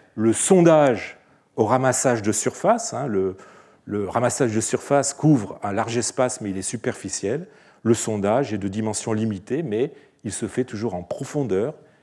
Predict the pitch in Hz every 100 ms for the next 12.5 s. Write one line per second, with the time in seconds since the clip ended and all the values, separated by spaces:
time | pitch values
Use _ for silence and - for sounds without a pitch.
0 | _ 127 135 - - 120 107 - _ _
1 | _ 92 135 131 127 127 160 196 - _
2 | _ _ - 117 120 120 - _ _ -
3 | 104 127 139 - 120 123 - 117 120 110
4 | 98 92 107 165 - 98 104 127 131 120
5 | _ _ - 87 101 113 104 107 - 104
6 | - - 104 - 98 110 101 - - -
7 | _ _ _ _ _ _ - - - -
8 | - _ 120 110 104 90 95 - - 143
9 | 143 - 107 - 120 131 123 123 110 139
10 | 104 95 110 - 101 101 98 98 120 123
11 | 98 92 135 104 - - - - 113 -
12 | 139 151 131 92